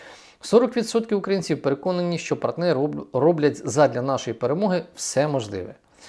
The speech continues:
Спроби окремих західних політиків домовитися з Путіним,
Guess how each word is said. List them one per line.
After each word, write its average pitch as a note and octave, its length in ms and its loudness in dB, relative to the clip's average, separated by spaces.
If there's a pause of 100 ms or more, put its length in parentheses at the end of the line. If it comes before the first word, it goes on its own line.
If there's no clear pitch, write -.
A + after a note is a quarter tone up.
(360)
Спроби F#3 520 6
окремих D3+ 520 2
західних B2 540 4
політиків B2+ 580 -2
домовитися B2 720 0
з - 80 -8
Путіним, G#3+ 560 -4